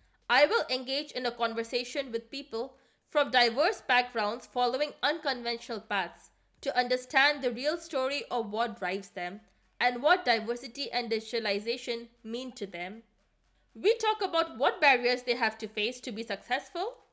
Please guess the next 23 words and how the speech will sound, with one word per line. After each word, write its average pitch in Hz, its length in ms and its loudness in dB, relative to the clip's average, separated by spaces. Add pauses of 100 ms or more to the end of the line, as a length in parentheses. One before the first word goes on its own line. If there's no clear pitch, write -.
(480)
how 349 280 6
they 480 100 4
use 381 200 2
technology 262 720 -2
to 226 160 -2
their 220 180 0
advantage 208 600 -2
today, 196 400 -6 (500)
and 240 140 0
how 285 260 4
they 339 140 -2
bring 269 260 -2
a 247 60 2
digital 233 400 0
mindset 214 640 -2
that 233 180 -4
affects 233 380 -4
both 220 320 -2
their 202 100 0
personal 294 640 -6
and 247 180 0
professional 202 600 -6
lives. 175 480 -10